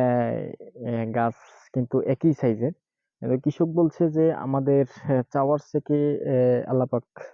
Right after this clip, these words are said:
রাব্বুল আলামিন কিন্তু অনেক বেশি দিয়েছেন। তো এখন এই ফলটা আসলে মূলত থাকে হচ্ছে, আহ, মাটির নিচে।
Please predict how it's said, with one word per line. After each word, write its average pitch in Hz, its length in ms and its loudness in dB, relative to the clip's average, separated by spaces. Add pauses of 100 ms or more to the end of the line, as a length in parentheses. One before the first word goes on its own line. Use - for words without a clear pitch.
(160)
রাব্বুল 123 260 0
আলামিন 117 360 -2
কিন্তু 113 340 -4 (500)
অনেক 139 260 2 (520)
বেশি 127 420 0
দিয়েছেন। 139 440 0 (680)
তো 147 220 0
এখন 190 500 0 (1040)
এই 170 260 2
ফলটা 160 400 2
আসলে 175 280 2
মূলত 160 400 4
থাকে 160 340 0
হচ্ছে, 156 380 0 (180)
আহ, 127 380 0
মাটির 131 320 0
নিচে। 139 340 -2